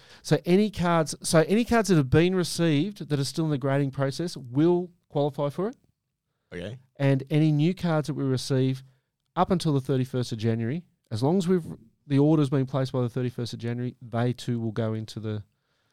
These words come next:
Speaker 2: As long as you get the Platinum ten.
Speaker 1: As long as you get the Platinum ten. Um, so five hundred dollars for the first and a hundred dollars for those coming after. So the way to get those in, um, what ways can we do?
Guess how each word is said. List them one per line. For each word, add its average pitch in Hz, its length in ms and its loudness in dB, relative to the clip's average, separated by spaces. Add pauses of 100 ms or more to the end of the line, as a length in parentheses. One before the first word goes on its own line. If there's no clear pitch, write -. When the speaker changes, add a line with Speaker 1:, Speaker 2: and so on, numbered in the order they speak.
(420)
Speaker 2:
As 90 120 -12
long 107 180 -2
as 95 140 -6
you 95 80 -4
get 92 260 -6
the - 80 -16
Platinum 87 420 -12
ten. - 480 -16
Speaker 1:
As 113 120 -4
long 123 140 4
as 143 100 4
you 135 40 -4
get 151 80 -4
the 156 60 -8
Platinum 160 320 -4
ten. 123 380 -2 (200)
Um, 110 380 -4
so 113 260 -4
five 151 240 0
hundred 156 180 -2
dollars 135 220 -2
for - 60 -12
the 117 80 -10
first 120 240 -8
and 117 80 -8
a 113 40 -4
hundred 117 200 -8
dollars 113 240 -8
for - 100 -10
those 113 240 -6 (420)
coming 113 240 -4
after. 120 320 -2
So 123 320 2 (380)
the 135 100 2
way 160 320 4
to 185 140 -4
get 160 200 -2
those 139 280 2
in, 151 420 0 (160)
um, 123 600 0 (500)
what 156 160 -8
ways 151 240 -6
can 135 120 -6
we 120 100 -2
do? 95 140 -12